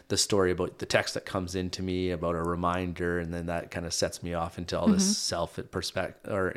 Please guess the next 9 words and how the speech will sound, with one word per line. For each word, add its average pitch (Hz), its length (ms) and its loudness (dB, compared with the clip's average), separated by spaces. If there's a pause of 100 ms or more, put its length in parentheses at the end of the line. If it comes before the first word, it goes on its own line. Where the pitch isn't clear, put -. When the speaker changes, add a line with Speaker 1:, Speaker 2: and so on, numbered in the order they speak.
Speaker 1:
uh, 87 220 -4 (520)
interperspect-, - 1000 -4 (160)
like, 92 220 -8
thinking. 92 400 2 (180)
Speaker 2:
<laughs> - 180 2
Reflection, 233 520 10
Speaker 1:
Thank 226 220 10
you. 233 40 4
Speaker 2:
self-reflection. 202 520 8